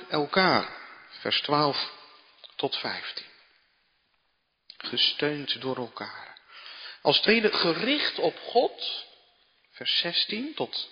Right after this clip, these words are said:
achttien. En als derde geleid door de geest. Vers twintig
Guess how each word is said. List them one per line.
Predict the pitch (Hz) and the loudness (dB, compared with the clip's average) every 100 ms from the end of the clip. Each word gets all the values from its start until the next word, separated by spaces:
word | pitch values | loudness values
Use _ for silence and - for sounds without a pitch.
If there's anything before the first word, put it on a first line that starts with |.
| - | 0
achttien. | 147 - - 220 339 359 - _ _ _ _ _ _ _ _ _ _ _ _ _ _ _ _ _ _ _ - | 0 0 -4 -6 -6 -10 -20 _ _ _ _ _ _ _ _ _ _ _ _ _ _ _ _ _ _ _ -14
En | 131 | -8
als | - 120 | -4 -4
derde | 113 139 117 113 - | -2 -4 -4 -6 -10
geleid | - - 120 110 117 151 185 190 - - - - _ - 117 | -12 -8 -8 -6 0 2 0 -4 -8 -10 -10 -18 _ -20 -6
door | 139 139 135 - _ _ _ _ | -4 -4 -6 -14 _ _ _ _
de | 117 | -16
geest. | 113 - 143 92 - - - - - - _ | -14 -10 -10 -8 -8 -6 -8 -12 -18 -18 _
Vers | - - - | -18 -10 -8
twintig | - 127 123 - 110 - | -8 -10 -10 -12 -14 -16